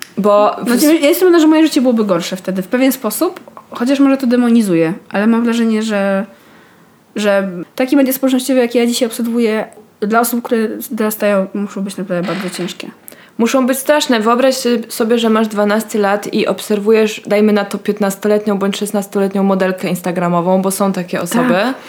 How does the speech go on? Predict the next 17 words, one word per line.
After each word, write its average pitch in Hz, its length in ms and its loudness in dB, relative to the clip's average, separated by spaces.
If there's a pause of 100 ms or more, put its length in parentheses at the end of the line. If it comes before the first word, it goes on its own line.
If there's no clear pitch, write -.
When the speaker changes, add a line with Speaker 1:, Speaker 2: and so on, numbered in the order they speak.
(100)
Speaker 2:
O - 20 0
Jezu, 190 240 -8 (340)
Speaker 1:
I - 20 -4
Speaker 2:
nie. 240 80 6
Speaker 1:
myślisz 240 400 2
sobie, 233 640 2 (160)
że 226 560 2 (220)
różnica 240 480 2
wieku 247 260 0
między 226 260 4
wami 226 240 4
jest 226 160 0
niewielka 220 600 2
i - 80 -2
za 233 120 0
parę 233 280 0
lat 233 280 0